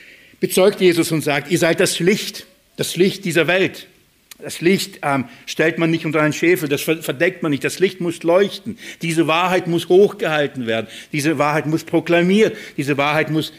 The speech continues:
muss, muss bezeugt werden in dieser Welt. Das ist die Berufung der Gemeinde.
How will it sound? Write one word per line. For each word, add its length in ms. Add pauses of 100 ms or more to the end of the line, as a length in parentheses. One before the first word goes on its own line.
(160)
muss, 260
muss 640
bezeugt 560
werden 260
in 380
dieser 320
Welt. 320
Das 220
ist 160
die 40
Berufung 540
der 80
Gemeinde. 540